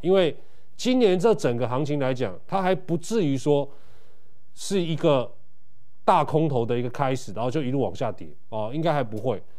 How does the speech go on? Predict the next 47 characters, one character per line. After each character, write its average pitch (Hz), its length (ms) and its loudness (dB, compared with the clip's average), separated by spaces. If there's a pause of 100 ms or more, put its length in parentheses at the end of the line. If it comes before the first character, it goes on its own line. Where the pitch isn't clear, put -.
(340)
因 233 120 2
为 233 140 8
根 233 260 4
据 240 180 2
往 139 300 4
年 135 140 2
的 175 100 4
升 180 220 0
息 139 120 -2
经 143 160 -2
验 143 120 0
来 101 100 -2
看， 101 240 -4 (720)
真 254 260 6
正 233 280 8
开 208 260 4
始 147 260 0
启 123 300 -2
动 151 300 4
升 202 280 2
息 143 220 0
循 131 220 -2
环 123 180 0
之 120 140 -4
后， 120 200 0 (520)
那 196 120 2
股 131 240 0
市 151 200 0
反 110 120 0
而 110 80 -2
是 120 120 -4
大 120 180 0
涨 85 220 -8
的。 - 80 -8 (1120)
我 147 120 2
现 165 140 6
在 240 60 6
跟 226 100 6
你 226 60 4
讲， 175 120 4
你 131 60 2
或 156 160 4
许 123 120 0
不 104 120 -2
会 127 80 2
相 113 200 -2
信， 104 200 -6